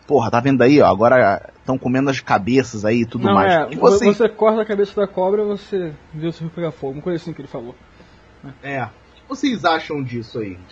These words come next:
Speaker 2: Cara, o, o filme pra mim tem uma mensagem bem clara, entendeu? Eles tiveram que fazer algo,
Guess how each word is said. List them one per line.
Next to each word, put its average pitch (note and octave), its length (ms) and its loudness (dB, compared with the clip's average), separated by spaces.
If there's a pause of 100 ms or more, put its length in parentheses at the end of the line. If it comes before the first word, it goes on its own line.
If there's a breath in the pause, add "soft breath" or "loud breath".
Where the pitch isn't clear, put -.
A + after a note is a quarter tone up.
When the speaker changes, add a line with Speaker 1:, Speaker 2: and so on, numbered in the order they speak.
(1160 soft breath)
Speaker 2:
Cara, F#3 340 0
o, G3 300 0
o G3 40 -2
filme C4 300 -4
pra C4 100 -2
mim A#3 120 -2
tem A#3 120 -6
uma A#3+ 120 -2
mensagem A#3 220 -6
bem A#3 140 -6
clara, D3 300 -4
entendeu? C3+ 300 -14 (460)
Eles F3+ 400 0
tiveram G#3 360 -6
que A3+ 100 -12
fazer G#3 340 -4
algo, F3+ 440 -2